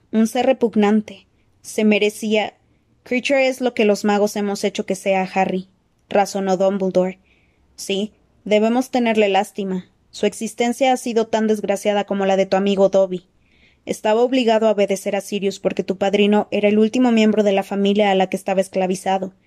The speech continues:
pero no sentía una lealtad sincera hacia él. Y pese a todos los defectos de Creature,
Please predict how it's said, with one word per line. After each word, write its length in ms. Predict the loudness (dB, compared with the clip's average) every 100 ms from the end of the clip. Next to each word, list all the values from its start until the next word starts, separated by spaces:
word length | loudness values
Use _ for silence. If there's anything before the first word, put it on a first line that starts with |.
| _ _ _
pero 180 | -2 0
no 140 | 0
sentía 320 | -2 -2 0 0
una 140 | 2
lealtad 400 | 2 0 -2 -2
sincera 500 | -2 -6 -2 0 -2
hacia 300 | -4 -4 0
él. 280 | 0 -2 -8 _ _ _ _ _
Y 100 | -6
pese 240 | -4 -2
a 60 | -2
todos 200 | 0 2
los 160 | 2 0
defectos 460 | -2 -4 -2 0
de 140 | 0 0
Creature, 560 | 0 0 -2 -2 -6